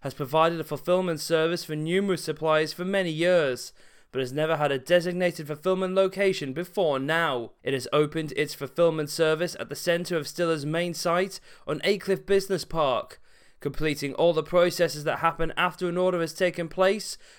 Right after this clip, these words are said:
from accepting the order to storage, picking, packaging, shipping and handling returns.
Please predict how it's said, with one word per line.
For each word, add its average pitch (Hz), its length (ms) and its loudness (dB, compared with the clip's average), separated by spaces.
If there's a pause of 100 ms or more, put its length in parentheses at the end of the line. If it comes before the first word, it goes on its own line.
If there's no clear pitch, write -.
from 135 160 -8
accepting 180 560 0
the 151 100 -2
order 160 240 2
to 156 140 -10
storage, 196 600 4 (280)
picking, 202 420 0 (140)
packaging, 190 560 0 (180)
shipping 202 540 0
and 220 220 2
handling 156 380 -2
returns. 139 840 0